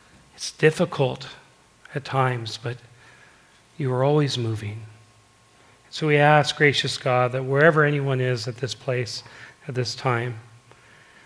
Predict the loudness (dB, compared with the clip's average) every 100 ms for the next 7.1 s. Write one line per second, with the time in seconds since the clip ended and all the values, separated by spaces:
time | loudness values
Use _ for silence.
0 | _ -4 -4 -4 -6 -4 -4 -2 -2 -2
1 | -2 -6 -2 0 0 2 2 0 -2 -4
2 | -4 -4 -4 -6 -10 -10 -6 -4 -2 -4
3 | -4 -4 -4 -4 -6 -14 -20 _ _ -20
4 | -20 -20 -20 -20 _ _ _ _ -4 0
5 | 0 -2 -2 0 0 -2 -6 -4 -4 -4
6 | -4 -2 -2 -2 -8 -16 -8 -4 -4 -4